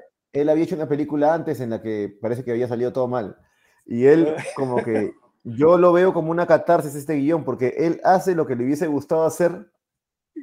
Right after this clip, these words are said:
Speaker 2: Claro, de hecho,
Speaker 1: en la vida
Speaker 2: pues.
Speaker 1: real. Le da una
Speaker 2: Sí, sí.
Speaker 1: paliza al actor Divo, le da una paliza, le, le dice a todos
Speaker 2: Claro.
Speaker 1: sus trabajadores lo que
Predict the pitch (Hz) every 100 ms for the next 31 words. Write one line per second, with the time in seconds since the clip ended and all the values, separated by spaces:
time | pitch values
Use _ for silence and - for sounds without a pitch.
0 | 226 185 160 160 151 139 143 139 131 151
1 | 156 156 175 131 131 _ _ _ 139 143
2 | 170 185 185 196 160 190 180 170 151 135
3 | 170 165 180 226 208 208 214 160 147 156
4 | 165 165 143 151 180 - 180 170 160 -
5 | 131 139 - 147 156 196 202 180 151 202
6 | 202 190 202 151 147 165 185 175 147